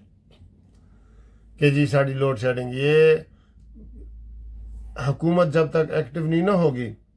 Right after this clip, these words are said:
یہ کنڈے ڈلتے رہیں گے۔ کنڈا ڈالنا کوئی یہ گھر کا کام ہے؟ سیدھا تار سے نظر آ رہا ہوتا ہے جی کنڈے ڈالے ہوئے ہیں۔ سب سے کم چوری پنجاب میں ہوتی ہے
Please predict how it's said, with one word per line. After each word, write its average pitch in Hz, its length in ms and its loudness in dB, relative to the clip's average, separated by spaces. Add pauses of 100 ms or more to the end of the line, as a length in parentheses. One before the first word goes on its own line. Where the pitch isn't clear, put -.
(720)
یہ 151 160 0
کنڈے 165 340 2
ڈلتے 139 400 0
رہیں 113 280 -8
گے۔ 110 100 -16 (560)
کنڈا 175 320 2
ڈالنا 160 480 2
کوئی 160 420 -4
یہ 156 200 2
گھر 131 200 -2
کا 170 160 -6
کام 180 340 2
ہے؟ 135 100 -4 (400)
سیدھا 165 340 -2
تار 156 360 -2
سے 151 160 -4
نظر 151 300 -2
آ 147 200 0
رہا 147 140 0
ہوتا 139 220 0
ہے 139 40 -4
جی 135 220 -8
کنڈے 135 260 -6
ڈالے 120 320 -2
ہوئے 123 200 -8
ہیں۔ 143 80 -10 (1300)
سب 196 400 -2
سے 202 180 -2
کم 170 380 0
چوری 160 320 -2
پنجاب 139 520 2
میں 131 100 -4
ہوتی 113 360 -8
ہے - 80 -20